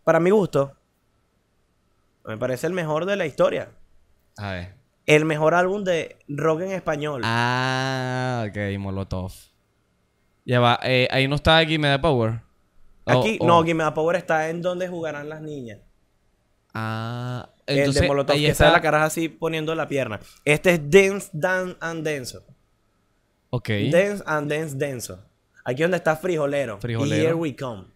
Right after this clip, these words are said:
Speaker 2: Here
Speaker 1: Que
Speaker 2: We
Speaker 1: fueron las dos
Speaker 2: Come.
Speaker 1: primeras canciones que yo escuché de Molotov.
Speaker 2: Ok.
Speaker 1: Y por eso fue que me
Speaker 2: ¿Y dónde
Speaker 1: encantó.
Speaker 2: está Amateur?
Speaker 1: Amateur. Amateur también está en Donde jurarán las niñas.
Speaker 2: Ah.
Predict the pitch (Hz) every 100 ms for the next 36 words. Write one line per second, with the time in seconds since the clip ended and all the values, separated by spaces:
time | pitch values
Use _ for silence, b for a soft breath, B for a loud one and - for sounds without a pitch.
0 | _ _ 113 110 147 180 180 175 170 185
1 | 185 180 185 202 190 160 165 165 165 165
2 | 151 123 120 107 95 104 135 135 139 156
3 | 165 165 143 151 160 165 175 175 180 180
4 | 180 - _ _ 135 139 151 185 127 117
5 | - _ _ _ _ _ _ 135 143 139
6 | 147 156 147 151 - 160 151 147 147 151
7 | 151 156 143 123 117 123 127 117 104 95
8 | 90 85 90 104